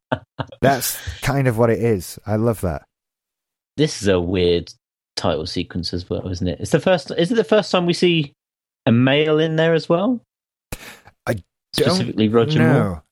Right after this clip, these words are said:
Speaker 1: I feel it's the first time we see the person who's singing.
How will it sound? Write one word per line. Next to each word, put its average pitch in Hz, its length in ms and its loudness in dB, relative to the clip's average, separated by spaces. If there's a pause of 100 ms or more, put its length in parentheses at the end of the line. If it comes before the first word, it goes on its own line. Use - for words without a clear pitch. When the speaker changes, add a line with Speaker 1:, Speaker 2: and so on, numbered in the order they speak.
Speaker 1:
I 123 140 -2
feel 185 340 2
it's 196 200 -4
the 170 80 -6
first 147 280 0
time 127 320 -2
we 104 100 0
see - 200 -2
the 101 140 -4
person 110 400 -2
who's 104 220 -4
singing. 101 560 -2